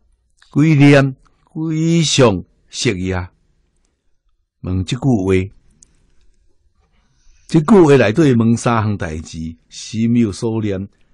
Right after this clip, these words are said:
这个念头内底有归念，有几个相，有几个色。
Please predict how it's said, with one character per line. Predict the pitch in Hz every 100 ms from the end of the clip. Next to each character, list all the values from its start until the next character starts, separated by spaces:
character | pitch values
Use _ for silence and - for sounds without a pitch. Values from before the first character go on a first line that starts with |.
| _ _ _ _
这 | - 170
个 | 147 143
念 | 139 120 117
头 | 101 131
内 | 147 113
底 | 107 147
有 | 101 92 87 - -
归 | 131 123 127 120
念， | 113 110 104 113 - _ _ _ _ _ _ _
有 | - 98
几 | - 160
个 | 123 113
相， | - 120 92 82 _ _ _
有 | - 95
几 | - 135 117
个 | 101
色。 | - - 107